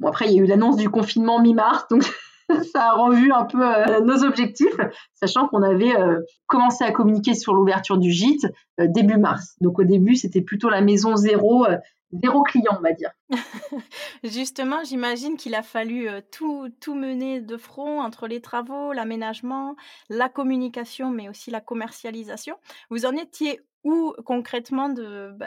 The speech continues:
Speaker 2: du gîte lorsque vous l'avez m-, proposé, euh, en ligne à la location ?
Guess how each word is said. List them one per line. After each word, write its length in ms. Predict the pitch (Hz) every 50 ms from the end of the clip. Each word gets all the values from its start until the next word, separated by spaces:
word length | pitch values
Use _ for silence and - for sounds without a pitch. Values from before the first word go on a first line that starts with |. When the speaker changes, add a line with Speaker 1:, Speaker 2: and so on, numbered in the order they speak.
| - 226
Speaker 2:
du 220 | 214 214 233 233
gîte 400 | 226 233 262 330 359 - - -
lorsque 280 | 233 240 240 - - 247
vous 140 | 208 226
l'avez 300 | 220 220 220 214 208 214
m-, 300 | 220 214 226 220 220 214 208
proposé, 680 | - - - 262 240 - 240 240 220 240 254 269 254 233
euh, 280 | 220 214 208 208 202 202 247 - _ _ _ _ _
en 140 | - 214 220
ligne 280 | 226 247 269 254 233
à 40 | 208
la 100 | 202 202
location ? 560 | 202 202 208 - 208 208 - - 226 220 220